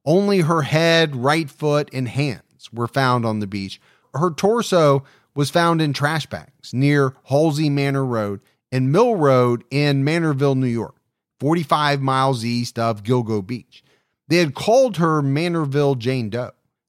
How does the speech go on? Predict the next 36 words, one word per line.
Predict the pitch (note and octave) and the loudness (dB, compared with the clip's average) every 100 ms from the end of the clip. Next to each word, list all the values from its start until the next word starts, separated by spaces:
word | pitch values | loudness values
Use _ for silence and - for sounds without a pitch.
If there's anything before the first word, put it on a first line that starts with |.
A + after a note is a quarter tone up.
| _ | _
Jessica | E3+ E3+ - E3 | 0 0 -2 -4
Taylor, | - D#3+ D#3+ D#3 D3+ | -2 0 2 2 0
no | C#3+ D3 E3 | 2 2 0
relation | D#3 D3 D3 D3 C#3+ C3+ A#2+ | 0 -2 0 -2 -4 -6 -4
to | B2 A#2 | -4 -6
Valerie, | - G2 C3 D#3 A2 G2+ G2 _ _ _ - | -6 -2 0 0 -2 -6 -10 _ _ _ -4
who | C#3+ | 0
went | D#3 D#3+ | 0 0
by | C3 C#3+ C#3 | 2 2 2
Melissa | C#3 C3 C#3 F3 C3+ | 0 0 0 -2 -4
Taylor, | A#2 B2+ A2 G#2+ _ _ | -4 -4 -4 -8 _ _
was | C#3 | 0
also | F#3 C4+ - G#3+ F3+ D3+ | 2 0 2 2 2 0
last | D3 E3 D#3 | -2 -2 -2
seen | - E3 D3+ | -2 -2 -2
in | C#3+ | -2
July | B2 C3 C3+ C3+ C3 | -2 0 0 0 -2
two | - C3 | -4 -6
thousand | C3 A#2+ G#2 F#2+ | -4 -4 -6 -10
three. | - F#2+ - _ _ _ _ | -12 -16 -18 _ _ _ _
Only | C3 F3 F3+ | 0 2 4
her | D#3+ D#3 | 2 0
skull, | - D3+ D3+ D3+ D#3 | -4 0 4 4 4
hands, | B2 C3+ C#3 C#3 B2+ | 2 0 0 0 -2
and | B2 - | -6 -6
forearm | E3 F#3 - - _ - | -4 -4 -6 -18 _ -10
were | A#2+ | -8
found | - C#3+ C3+ B2 | 0 2 2 2
on | A#2+ A2+ | 0 -2
Gilgo | G#2+ A2+ G2+ F#2+ | -2 -4 -2 -6
Beach. | E2+ E2 _ - _ _ _ _ - | -8 -16 _ -20 _ _ _ _ -2
On | C#3+ | 0
July | C3 C#3+ D#3 | 2 2 2
twenty-sixth, | C#3+ D#3+ D3+ C3 D3+ C3 | 0 -2 -2 -2 -6 -4
two | - | -4
thousand | C#3 C3+ B2 G#2+ | 0 0 0 -4